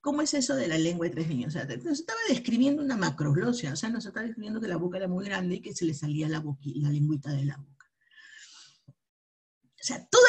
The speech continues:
la clínica la describió en su lenguaje. No quería mostrar a su bebé todavía.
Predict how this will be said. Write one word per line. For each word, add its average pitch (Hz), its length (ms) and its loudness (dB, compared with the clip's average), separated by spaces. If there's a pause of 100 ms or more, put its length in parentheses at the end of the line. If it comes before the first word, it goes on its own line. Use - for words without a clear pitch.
la 247 140 6
clínica 359 440 6
la 269 100 6
describió 208 480 0
en 254 60 8
su 247 140 2
lenguaje. 143 640 -4 (840)
No 214 220 0
quería 185 320 2
mostrar 151 340 -2
a - 80 -4
su - 140 -8
bebé - 240 -12
todavía. - 400 -16